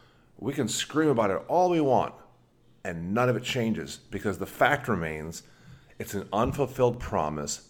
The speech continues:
that, per the U S themselves, said ain't gonna happen. So when a door closes, that means another one opens. And this is why I wanted to have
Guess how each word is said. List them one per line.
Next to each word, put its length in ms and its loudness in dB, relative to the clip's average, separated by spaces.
that, 300 2
per 640 2
the 140 -6
U 280 0
S 180 -2
themselves, 640 0
said 260 -4
ain't 160 0
gonna 100 2
happen. 420 0
So 420 2
when 160 2
a 60 2
door 280 6
closes, 540 2
that 120 -2
means 160 -2
another 340 2
one 160 2
opens. 480 -8
And 160 -8
this 180 -2
is 120 -4
why 260 4
I 60 2
wanted 400 0
to 80 -10
have 500 -2